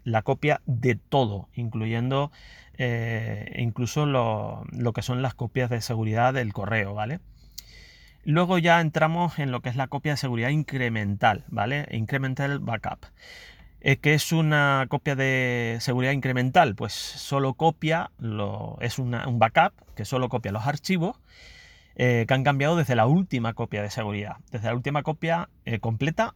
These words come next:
o incremental. Esto significa que, así, mm, en rápido,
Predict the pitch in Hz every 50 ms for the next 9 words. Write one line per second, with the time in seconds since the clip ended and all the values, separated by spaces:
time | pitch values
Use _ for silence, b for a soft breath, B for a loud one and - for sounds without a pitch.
0 | - - 147 165 214 - - - 147 131 113 107 113 107 107 101 101 98 - 98
1 | 104 - - B B B B B B B B 123 120 - 170 - 160 165 156 151
2 | - 170 160 - - 143 165 - - - B B B B B B B B B B
3 | _ - 127 120 117 117 113 113 113 113 110 110 107 104 104 104 104 107 104 -
4 | - - - - - 131 123 117 - - _ _ _ _ - 113 107 104 104 104
5 | 101 98 107 101 98 98 - 104 - - - - - - - - _ _ _ _
6 | - - _ _ - 113 101 101 101 101 104 110 110 120 131 127 117 127 120 131
7 | 165 -